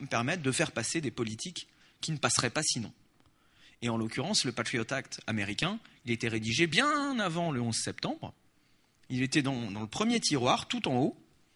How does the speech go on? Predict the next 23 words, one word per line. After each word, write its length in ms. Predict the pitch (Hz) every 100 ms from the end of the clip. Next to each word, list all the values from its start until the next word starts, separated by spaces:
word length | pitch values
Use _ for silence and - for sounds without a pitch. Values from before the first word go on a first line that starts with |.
| _ _ -
On 60 |
attendait 340 | 120 120 123 123
juste 540 | 143 170 349 359 -
le 80 | 233
bon 120 | 190
moment 280 | 180 170 226
pour 100 | 151
ouvrir 180 | 147 156
le 120 | 131
tiroir 260 | - -
et 60 | 214
le 40 |
poser 220 | 180 175 165
sur 160 | -
le 80 | 110
bureau. 220 | 98 - - _ _ _ _ _ _ -
Et 40 |
c'est 120 | -
comme 140 | 104 120
ça 140 | 190
qu'ils 180 | - 117
ont 60 | 92
fait. 180 | -